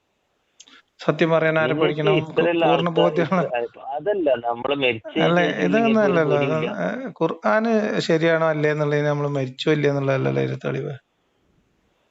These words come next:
Speaker 1: ഖുർആൻ ശരിയാണ്.
Speaker 2: അല്ല,
Speaker 1: നിങ്ങൾ
Speaker 2: ഈ
Speaker 1: ചോദിച്ചത്
Speaker 2: കോടിക്കണക്കിന് ആൾക്കാരൊക്കെ പൊട്ടന്മാരാണപ്പോ?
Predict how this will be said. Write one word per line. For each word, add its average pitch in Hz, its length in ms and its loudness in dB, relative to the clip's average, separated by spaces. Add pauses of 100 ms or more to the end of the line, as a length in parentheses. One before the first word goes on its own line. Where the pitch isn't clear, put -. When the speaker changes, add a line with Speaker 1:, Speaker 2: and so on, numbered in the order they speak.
(200)
Speaker 1:
ഖുർആൻ 160 280 2
ശരിയാണ്. 160 340 2
Speaker 2:
അല്ല, - 60 2
Speaker 1:
നിങ്ങൾ 175 180 0
Speaker 2:
ഈ - 40 0
Speaker 1:
ചോദിച്ചത് 170 320 2
Speaker 2:
കോടിക്കണക്കിന് 175 400 0
ആൾക്കാരൊക്കെ 123 500 -2
പൊട്ടന്മാരാണപ്പോ? 110 1000 -4